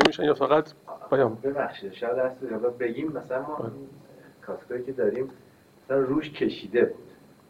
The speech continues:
Speaker 2: یه بار، بعد شروع کرده بود، ما روش کشیده بودیم، بعد من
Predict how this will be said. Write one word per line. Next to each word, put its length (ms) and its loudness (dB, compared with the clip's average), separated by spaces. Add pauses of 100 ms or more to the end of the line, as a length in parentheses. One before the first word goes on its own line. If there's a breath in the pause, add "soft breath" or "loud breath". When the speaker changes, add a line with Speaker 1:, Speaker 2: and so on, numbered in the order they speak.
(140)
Speaker 2:
یه 100 2
بار، 360 0 (680 soft breath)
بعد 260 0 (260)
شروع 320 -6
کرده 280 2
بود، 100 -4
ما 60 -8
روش 200 -10
کشیده 380 -6
بودیم، 180 -10 (640)
بعد 200 2
من 180 0